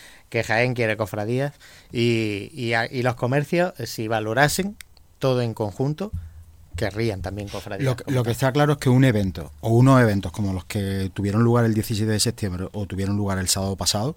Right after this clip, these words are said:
Speaker 2: suponen un beneficio económico para la ciudad muy grande. Porque, eh, tanto en, tanto una jornada como en la otra, la Plaza Santa María estaba llena de gente. Y el recorrido estaba lleno de gente.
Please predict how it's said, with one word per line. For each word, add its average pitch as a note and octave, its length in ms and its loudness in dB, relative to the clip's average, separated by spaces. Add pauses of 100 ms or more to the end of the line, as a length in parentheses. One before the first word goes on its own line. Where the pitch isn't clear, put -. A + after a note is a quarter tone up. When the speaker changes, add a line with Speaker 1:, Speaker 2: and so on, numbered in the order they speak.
(1700)
Speaker 2:
suponen B2 460 6
un C3+ 100 8
beneficio A#2 480 4
económico G#2+ 420 2
para G#2 160 -2
la F#2+ 80 -2
ciudad - 300 -4
muy G#2+ 220 0
grande. D#2+ 380 -10 (320)
Porque, G#2 460 0 (100)
eh, F#2+ 500 -4
tanto G2+ 400 -2
en, G#2 240 0 (140)
tanto G#2+ 240 -2
una A#2 140 6
jornada A#2+ 400 4
como A2+ 220 6
en A2 60 4
la G#2+ 120 4
otra, E3 420 0
la F#2+ 120 -4
Plaza G#2 200 -6
Santa A2+ 240 2
María A2+ 180 2
estaba B2+ 300 2
llena G#2+ 380 4
de E2 80 -4
gente. D2 300 -12 (1000)
Y F#2+ 60 -12
el F2 60 -8
recorrido G2 320 -4
estaba B2+ 260 0
lleno G2+ 320 -2
de A2 40 -2
gente. C#3+ 340 -4